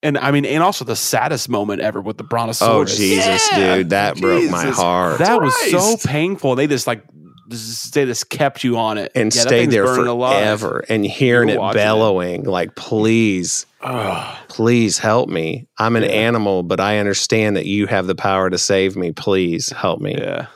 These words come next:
Speaker 2: Yeah,
Speaker 1: I know.
Speaker 2: dude. That's harsh. Ugh.
Speaker 1: <sighs> Ugh.
Speaker 2: Wish I hadn't
Speaker 1: Yeah.
Speaker 2: thought about it.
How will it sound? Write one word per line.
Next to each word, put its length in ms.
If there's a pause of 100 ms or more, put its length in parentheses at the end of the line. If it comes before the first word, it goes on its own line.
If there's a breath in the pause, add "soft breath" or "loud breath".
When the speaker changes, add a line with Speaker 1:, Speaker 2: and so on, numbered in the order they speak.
(800 loud breath)
Speaker 2:
Yeah, 300
Speaker 1:
I 200
know. 100
Speaker 2:
dude. 340
That's 240
harsh. 760 (120)
Ugh. 560 (560 loud breath)
Speaker 1:
<sighs> 0
Ugh. 500 (680 soft breath)
Speaker 2:
Wish 220
I 20
hadn't 300
Speaker 1:
Yeah. 40
Speaker 2:
thought 220
about 300
it. 180